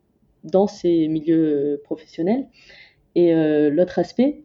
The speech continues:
euh, souvent, c'était de dire aussi, mais sur quoi vous voulez travailler ? Ça veut dire que quelque chose qui me disait souvent, c'est, euh, « Moi, je peux bosser dans n'importe quel projet tant que c'est un projet qui fait sens. »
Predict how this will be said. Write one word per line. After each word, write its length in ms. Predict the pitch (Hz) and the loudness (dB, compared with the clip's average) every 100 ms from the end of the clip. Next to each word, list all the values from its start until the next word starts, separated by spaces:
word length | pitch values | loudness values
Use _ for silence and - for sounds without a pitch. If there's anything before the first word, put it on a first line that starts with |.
| - | -4
euh, 320 | 170 160 156 | -2 0 -2
souvent, 380 | 156 170 175 254 | -4 -6 -2 -2
c'était 300 | - 160 - | -4 -8 -6
de 60 | 151 | -2
dire 120 | 202 | -2
aussi, 220 | 202 233 | 0 0
mais 120 | 185 | 0
sur 220 | - - | 0 -6
quoi 260 | - 233 254 - _ - | 0 2 0 -8 _ -8
vous 100 | 160 | -8
voulez 400 | 151 160 185 202 | -8 0 2 2
travailler ? 480 | 185 170 165 165 - | 0 2 2 0 -4
Ça 140 | 165 | -2
veut 40 | |
dire 140 | 165 165 | -2 -2
que 720 | 156 156 147 143 147 - - - - - | 0 2 2 2 0 -2 -8 -14 -12 -4
quelque 220 | 180 185 | -4 -2
chose 160 | 220 220 | -2 0
qui 100 | 180 | -2
me 60 | |
disait 180 | 147 165 | 0 -2
souvent, 320 | 165 165 226 | 0 0 2
c'est, 280 | 226 196 208 | 2 2 2
euh, « 140 | 156 147 - - - _ - | 2 -2 -8 -20 -20 _ 0
Moi, 80 | 190 | 0
je 80 | 190 | 2
peux 100 | 175 | 2
bosser 240 | 165 - | 2 2
dans 140 | 170 143 | 2 2
n'importe 320 | 185 208 185 | 0 0 0
quel 140 | 175 | 0
projet 280 | - 170 202 | 0 0 2
tant 140 | 214 185 | 0 -2
que 60 | |
c'est 60 | 156 | -4
un 60 | |
projet 280 | 156 170 190 | -4 -2 -2
qui 100 | 190 | -2
fait 120 | 180 | -4
sens. » 420 | 165 156 160 - | -4 -4 -8 -18